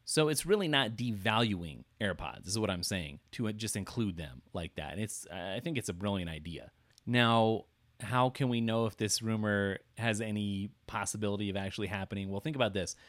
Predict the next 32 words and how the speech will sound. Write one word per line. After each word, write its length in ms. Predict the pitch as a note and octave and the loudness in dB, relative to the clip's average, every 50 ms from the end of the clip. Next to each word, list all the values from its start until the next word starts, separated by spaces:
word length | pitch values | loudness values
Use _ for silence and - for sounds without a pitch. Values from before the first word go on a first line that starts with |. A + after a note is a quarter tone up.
| - - _ _ - | -20 -20 _ _ -6
The 140 | B2 C3 - | -6 -4 0
earbuds, 380 | F#3 G3 E3 B2 G3 G3 G3 - | 0 0 2 4 2 2 2 0
the 60 | G#2+ | -2
wired 220 | G#2 A2+ A#2+ A#2+ A2+ | 0 0 0 0 0
earbuds, 480 | G2 F#2+ F#2+ F#2+ F#2+ F#2 F#2 G2+ - - _ _ _ - | 0 -2 -2 -2 -2 -4 -4 -8 -10 -12 _ _ _ -8
uh, 320 | G2 F#2+ F#2 F#2 F2+ F2+ - - | -6 -4 -4 -4 -6 -8 -8 -10
or 100 | - - - - | -12 -12 -10 -8
earpods 640 | G2 F#2+ - - F#2+ F2+ F2+ F#2 F#2 F2 - - G2 | -8 -8 -8 -8 -8 -6 -6 -6 -6 -8 -8 -8 -6
that 240 | G#2 G2 F2+ D#2 - _ - - - _ _ - | -6 -6 -6 -6 -10 _ -20 -20 -20 _ _ -4
Apple 240 | - G#2+ - G#2 G2+ | -2 -2 -2 -2 -2
already 360 | F2+ F#2 F#2+ A#2 E3 G3+ D3+ | -4 -2 0 0 2 2 2
includes, 420 | G#2+ F2+ - - G2 F#2 F2+ F2 A2 | 0 -2 -2 -4 -4 -4 -2 -2 -2
those 180 | D#3+ F#3+ G#3 | -2 0 0
are 40 | G#3+ | 2
about 260 | F3 E3 C3 G#2 - | 4 4 4 4 2
thirty 220 | - A#2 G#2 G2+ F#2 | 2 2 2 2 0
dollars 320 | E2+ D2 A#1+ G#1+ D2 - | -2 -4 -6 -8 -10 -10
if 60 | G#2+ | -8
you 60 | G#2 | -6
just 260 | G2+ G#2 G2 - - - _ _ _ - | -4 -4 -4 -6 -8 -10 _ _ _ -2
purchase 260 | A#2 G2+ - G2 - | -2 -2 -2 -4 -6
them 200 | - F#2 F2+ - - | -4 -4 -6 -6 -8
outright. 600 | G#2 G2+ F2 C#2+ C#2 D#2 F2+ F2 D#2 - - _ _ _ - - - - _ _ _ _ | -6 -6 -6 -6 -8 -8 -8 -8 -8 -8 -12 _ _ _ -20 -20 -20 -20 _ _ _ _
Uh, 220 | - F#2+ F#2+ F#2 F2+ | -8 -6 -4 -4 -6
whereas 600 | F2+ F#2 G2+ A2 G#2+ G#2 G2 F#2+ F#2 F2 - - _ _ _ _ - | -6 -2 -2 0 0 0 -2 -2 -4 -6 -8 -12 _ _ _ _ -6
the 100 | G2 G2+ | -2 0
AirPods, 580 | F3+ A3 G3 - D2 B1 D2 F#2 - - - _ _ _ _ _ | 0 0 0 -2 -6 -8 -8 -12 -14 -14 -18 _ _ _ _ _
like 180 | - F2 E2+ - | -8 -8 -8 -8
the 60 | G2 - | -8 -8
cheaper 220 | - - - F#2+ | -8 -8 -6 -6
ones, 400 | E2+ E2 E2 F#2 F#2+ - - - _ _ - | -6 -6 -6 -6 -8 -8 -10 -12 _ _ -12
not 200 | E2+ D#2 C2+ C#2+ | -10 -10 -10 -8